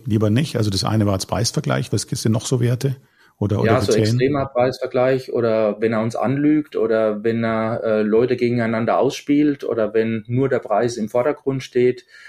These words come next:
Speaker 2: äh, wenn er schlecht über uns spricht, aber das nicht mit uns kommuniziert, solche Dinge.
Speaker 1: Mhm. Wie bringst du dann dem Kunden das bei, dass das jetzt, äh, vielleicht keine Fortsetzung gibt oder überhaupt gar keinen Anfang gibt?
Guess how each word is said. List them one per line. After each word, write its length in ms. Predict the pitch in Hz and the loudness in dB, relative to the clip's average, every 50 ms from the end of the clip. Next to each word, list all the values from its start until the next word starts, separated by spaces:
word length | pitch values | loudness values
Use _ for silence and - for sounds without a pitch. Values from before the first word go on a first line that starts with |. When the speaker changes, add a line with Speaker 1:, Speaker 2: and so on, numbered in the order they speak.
| - - - - - - - | -20 -20 -20 -20 -20 -16 -8
Speaker 2:
äh, 340 | 127 107 110 107 107 107 107 107 _ _ | -2 0 0 2 2 0 -2 -4 _ _
wenn 260 | - 113 110 113 107 | -12 -4 -2 -2 0
er 120 | 110 107 104 | 0 0 -2
schlecht 320 | - 120 123 127 - - | 0 0 -2 -2 -2 -4
über 220 | 135 127 123 120 | -6 -2 -2 0
uns 160 | 113 110 110 107 | 0 -2 -4 -6
spricht, 400 | - - - 165 170 - - 107 | -6 -4 -2 -2 -2 -2 -2 -2
aber 160 | 123 147 - | 0 0 0
das 140 | 113 107 - | -2 -2 -4
nicht 160 | 113 104 - | -4 -4 -4
mit 120 | 113 107 | -2 0
uns 180 | 135 151 180 - | 0 0 0 0
kommuniziert, 680 | - 135 135 135 131 131 123 - - 123 120 113 113 - - | 0 -2 0 0 0 -2 -2 -2 0 2 2 0 0 -4 -12
solche 320 | - - 98 95 95 95 | -6 -4 -4 -4 -4 -8
Dinge. 280 | - 90 90 85 90 - - | -12 -12 -14 -14 -14 -12 -6
Speaker 1:
Mhm. 360 | 113 104 92 98 104 104 113 | -4 -2 0 0 0 0 0
Wie 80 | 113 110 | 0 0
bringst 340 | - 98 107 113 104 - - | 0 2 0 0 0 0 0
du 40 | 104 | 2
dann 160 | 101 101 101 | 2 4 2
dem 120 | 98 98 | 2 2
Kunden 280 | - - 110 104 95 101 | 2 2 0 2 2 0
das 140 | 104 - - | 0 -2 -2
bei, 420 | - 90 80 85 131 151 175 170 147 | -4 -6 -2 0 0 0 0 0 -2
dass 460 | - 113 113 - - - - - - - | -2 -2 -2 -2 -4 -6 -6 -8 -8 -4
das 320 | - 110 - - - - - | -4 -4 -4 -4 -6 -4 -2
jetzt, 380 | 107 98 - - - - - | -2 -2 -2 -6 -8 -6 -4
äh, 120 | 120 107 98 | -2 -2 -2
vielleicht 400 | - - 98 101 95 - - - | 0 0 0 0 0 -2 -4 -4
keine 200 | - 101 98 98 | -2 0 0 0
Fortsetzung 500 | - 107 101 - - 127 - - 131 120 | 0 -2 -2 0 0 -2 0 2 2 2
gibt 140 | 131 - | 2 2
oder 140 | 117 104 104 | 2 2 2
überhaupt 460 | 98 98 - - 113 107 101 104 - | 2 0 -2 -4 -2 0 0 0 0
gar 100 | - 110 | -2 -4
keinen 160 | 98 - 95 - | -2 -2 -4 -2
Anfang 480 | - 113 123 - - 127 131 147 151 | 0 0 0 0 0 -2 -2 -4 -6
gibt? 300 | - 156 151 - - - | -4 -6 -6 -6 -6 -20